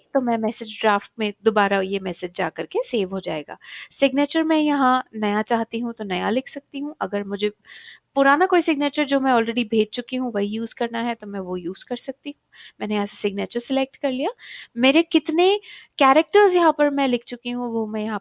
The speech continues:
पर देख सकती हूँ। वन फिफ्टी टू कैरेक्टर्स मैं यहाँ लिख चुकी हूँ, एक एसएमएस का क्रेडिट हो चुका है।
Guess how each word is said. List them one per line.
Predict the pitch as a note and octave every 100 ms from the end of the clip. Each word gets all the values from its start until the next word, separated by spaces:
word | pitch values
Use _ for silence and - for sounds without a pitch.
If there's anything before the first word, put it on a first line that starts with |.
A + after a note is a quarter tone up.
| -
पर | F#3+
देख | F#3 F3
सकती | - G3+ -
हूँ। | C#4+ A4
वन | A#3+ A#3+
फिफ्टी | B3 - B3
टू | C4 C4
कैरेक्टर्स | B3+ A#3+ A#3+ B3+ B3
मैं | B3+
यहाँ | B3
लिख | A#3 -
चुकी | B3 C#4+
हूँ, | G4+ F#4 _ _ -
एक | A#3+ A#3+ -
एसएमएस | A#3+ - A#3+ A#3 -
का | A#3+
क्रेडिट | A#3 G#3+ G3+ - A#3+
हो |
चुका | A#3 A#3 B3
है। | C4